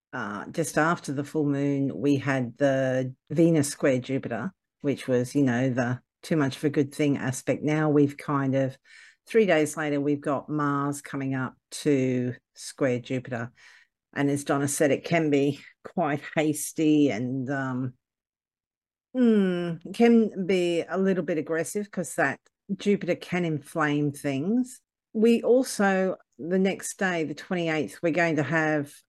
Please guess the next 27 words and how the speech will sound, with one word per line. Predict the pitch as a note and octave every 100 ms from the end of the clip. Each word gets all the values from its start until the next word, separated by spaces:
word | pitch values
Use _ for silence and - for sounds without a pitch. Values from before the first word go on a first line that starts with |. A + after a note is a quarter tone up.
| _ _ _ _ -
uh, | C3 C#3+ C#3 A#2+ G2+ F2+ - _ _
cazimi | - F3+ F3+ F#3 D#3+ A#2 G2 - _ _ -
between, | E3+ - E3+ D#3+ D#3 D#3 D3+ D3 C#3+ _ _
which | E3+ D#3 -
is | D#3+ C#3+ C#3 - - _
when | D3+ D3 C3
planets | - D3+ B2+ - E3+
are | D3 C#3+ C#3 -
conjunct | E3 D3+ D#3+ -
the | C#3
sun | - D3+ D3
or | B2+
within | B2 C#3+ D3+ C#3 C3+ C3+ _ -
a |
degree | C#3+ C#3+ D3 C3+ C3+
of | A#2+
the | C3
sun, | - D#3 C3+ B2 C3 - - - _
of | - D3+ D3+
Mercury, | E3+ E3+ D#3+ E3 D#3 D3+ D3 C#3+
the | C#3+
sun, | C#3 - D3 C3+
and | C3
Saturn. | - - D3 B2+ A2 A2+
So | A#2 - D#3 C#3
kind | C3 - D3 C#3+
of | C3+ C3